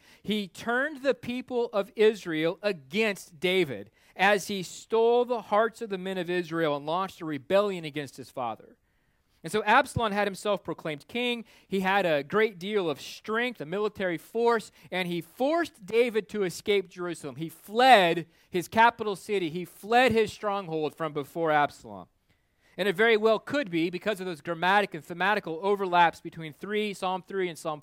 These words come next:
four, that this is another part of David's crisis, another crying out to God. His life is in danger.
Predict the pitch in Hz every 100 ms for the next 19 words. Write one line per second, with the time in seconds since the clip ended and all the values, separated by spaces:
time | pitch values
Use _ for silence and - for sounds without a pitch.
0 | _ 247 208 156 - - - 180 220 247
1 | 220 202 180 185 226 220 - - 233 202
2 | 170 - _ _ - 170 180 208 190 180
3 | - - 247 233 - 147 135 170 202 202
4 | 151 - _ - 226 220 214 202 - 196
5 | 190 185 _ - 175 156 160 139 104 -
6 | _ _ _ _ _ _ _ _ _ _
7 | 208 175 214 269 294 269 214 226 170 123
8 | 196 214 214 170 165 131